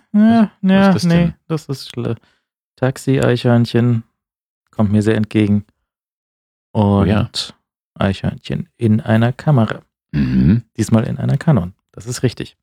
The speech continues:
Speaker 2: Ja, da gehört's hin. Das sieht man auch sofort. Das fühlt sich da ganz heimisch. Ja, nee, schön. Das sind aber, wir haben einfach schon gute Hörer. Das muss man einfach mal so ganz nüchtern feststellen, nicht?
Speaker 1: Ja, es war ja Squirrel Appreciation Day.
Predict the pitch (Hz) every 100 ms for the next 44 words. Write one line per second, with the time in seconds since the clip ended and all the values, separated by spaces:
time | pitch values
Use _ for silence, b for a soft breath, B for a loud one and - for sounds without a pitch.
0 | - 76 - 131 95 135 135 - 98 73
1 | - 135 - 135 131 131 - 82 - -
2 | 127 127 107 113 123 - 76 67 - -
3 | - _ _ _ _ _ _ _ _ _
4 | _ - B B 160 190 180 165 92 76
5 | 67 _ _ _ _ _ _ _ _ _
6 | B - 87 165 123 104 85 110 - 90
7 | - 82 - 95 - 131 131 208 - -
8 | - - - - 101 98 104 110 104 104
9 | 101 95 135 - - 82 110 _ - 123
10 | - 127 135 131 - - 123 123 123 123
11 | - 117 - 117 123 - 95 92 -